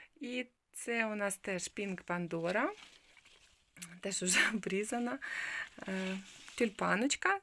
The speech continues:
червоного кольору. Теж одна з перших появилася у мене, і відмовлятися від неї однозначно не буду.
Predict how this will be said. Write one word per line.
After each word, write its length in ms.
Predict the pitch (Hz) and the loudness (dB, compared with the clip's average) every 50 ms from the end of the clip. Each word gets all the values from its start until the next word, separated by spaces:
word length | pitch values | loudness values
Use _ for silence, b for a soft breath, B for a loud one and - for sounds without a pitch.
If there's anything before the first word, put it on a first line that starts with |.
| _ | _
червоного 540 | - - 214 220 233 269 277 254 214 202 175 | -8 -6 -4 0 4 4 4 4 4 0 -2
кольору. 480 | - - 190 185 185 185 180 175 185 180 B B B B B B | -2 -2 -2 -2 0 0 -2 -4 -4 -8 B B B B B B
Теж 220 | - - 247 240 - | 4 2 2 2 2
одна 240 | 233 226 254 277 269 | 2 4 4 4 4
з 40 | |
перших 440 | - - 196 196 196 196 - 196 180 | 6 6 8 8 8 6 2 -2 -6
появилася 680 | - - 190 180 185 190 233 277 277 269 254 - - 214 | -4 0 0 2 2 2 2 2 2 2 0 0 -2 -2
у 40 | 208 | -2
мене, 320 | 208 208 202 202 202 - | 0 -2 -2 -2 -2 -2
і 240 | 190 190 190 190 190 | 0 2 2 2 4
відмовлятися 760 | 185 185 196 190 185 190 208 240 247 - 208 - - 190 185 | 4 2 2 2 2 4 2 2 2 0 -4 0 0 0 2
від 220 | 180 185 180 185 | 2 2 2 2
неї 220 | 190 196 214 208 | 0 0 0 0
однозначно 720 | 190 180 170 180 175 - - 185 196 190 - - 180 175 | 0 0 0 -2 -4 -2 -2 -2 -2 0 -2 -4 -2 -2
не 200 | 175 175 190 214 | -2 -2 -2 -2
буду. 420 | 214 185 - - 170 165 - 185 | -4 -4 -6 -8 -8 -8 -10 -14